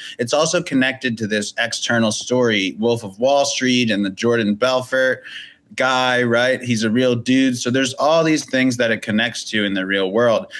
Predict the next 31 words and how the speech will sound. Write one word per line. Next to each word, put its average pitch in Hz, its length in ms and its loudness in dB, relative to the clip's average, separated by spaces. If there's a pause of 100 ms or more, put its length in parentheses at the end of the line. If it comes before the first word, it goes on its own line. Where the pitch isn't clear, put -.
(140)
And 120 220 2
the 135 60 2
music 151 360 2
is 131 100 -2
great 113 320 -2
too. 135 240 0
You 104 140 2
know, 104 160 2
of 104 100 -4
course, 131 260 0
that's 117 240 -2
important. 101 460 -4
I 95 80 0
think 110 300 -2
the 104 180 0
requirement 113 760 0
is 101 120 -6
that 107 160 -2
the 107 80 -4
music 120 320 2
has 113 240 -4
to 101 60 -16
be 98 100 -10
great 98 400 -2
and 98 300 -4
has 107 180 -2
to - 80 -16
be 110 80 -2
a 101 60 -2
good 101 160 -4
song. 92 320 -4